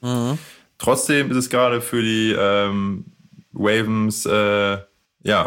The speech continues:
Speaker 2: ungewohnt eng in ihrer Division. Ich glaub, das kann man schon sagen. Man hätte eher gesagt, dass die Steelers oder die Browns denen noch mal ein bisschen Ärger machen werden, aber es sind tatsächlich die, ähm, Bengals.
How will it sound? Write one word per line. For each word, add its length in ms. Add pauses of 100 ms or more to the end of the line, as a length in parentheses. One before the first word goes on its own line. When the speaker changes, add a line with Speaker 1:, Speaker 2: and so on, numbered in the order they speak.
Speaker 2:
ungewohnt 440
eng 120
in 80
ihrer 200
Division. 400
Ich 60
glaub, 120
das 80
kann 100
man 140
schon 240
sagen. 320
Man 100
hätte 120
eher 140
gesagt, 380
dass 100
die 100
Steelers 680
oder 320
die 580 (460)
Browns 520
denen 160
noch 120
mal 80
ein 80
bisschen 200
Ärger 220
machen 300
werden, 380
aber 200
es 140
sind 180
tatsächlich 840 (420)
die, 360
ähm, 520 (100)
Bengals. 500